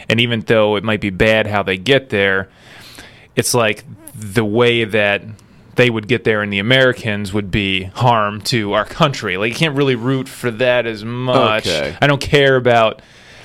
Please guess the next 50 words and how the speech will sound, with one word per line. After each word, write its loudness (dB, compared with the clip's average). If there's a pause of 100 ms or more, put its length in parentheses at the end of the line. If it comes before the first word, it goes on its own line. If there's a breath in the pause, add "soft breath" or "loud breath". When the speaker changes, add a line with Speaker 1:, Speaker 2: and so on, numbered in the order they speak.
(160 loud breath)
Speaker 1:
you 0
know, 2
political 0
wheeling 0
and -4
dealing, 0
screwing -2
over -2
pe-, -4
other 2
Speaker 2:
Right. 2
Speaker 1:
people -2
you -2
don't -4
care 0
about 0
Speaker 2:
Right. -2
Speaker 1:
as -4
much -4
as, -6 (320 loud breath)
so, 2 (260)
but 2
I 4
guess -2
now 0
they're, 2
like, 0
totally 0
the -6
good -2
guys 0
Speaker 2:
I -2
Speaker 1:
or 0
Speaker 2:
mean, 2
Speaker 1:
something, 2
Speaker 2:
rave 4
Speaker 1:
right? -2
Speaker 2:
reviews. -2
Speaker 1:
Yeah. 6
Speaker 2:
It's, -2
I 0
mean, -4
everybody 0
loves -2
that -4
show, -2
whoever -2
watches -2
Speaker 1:
Yeah. 4
Speaker 2:
it. -6